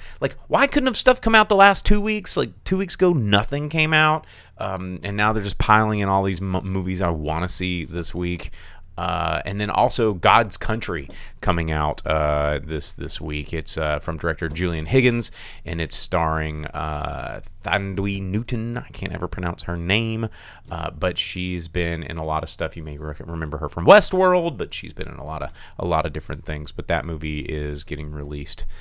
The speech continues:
uh, this week as well. Heard lots of, lots of good things. There's, there's olive branches involved in this one, so, um, I think it did really well at Sundance,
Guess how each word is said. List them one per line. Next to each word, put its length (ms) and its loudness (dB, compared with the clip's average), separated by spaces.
uh, 240 -8
this 240 -8
week 200 -6
as 160 -6
well. 180 -2
Heard 180 -6
lots 300 -4
of, 180 -12
lots 240 8
of 80 -4
good 240 2
things. 360 -2
There's, 220 -4
there's 160 -2
olive 340 6
branches 600 0
involved 560 0
in 140 -6
this 180 -6
one, 220 -8
so, 400 -2
um, 300 -4
I 40 -18
think 140 -10
it 60 -10
did 140 -12
really 160 -6
well 160 -4
at 80 -10
Sundance, 680 -2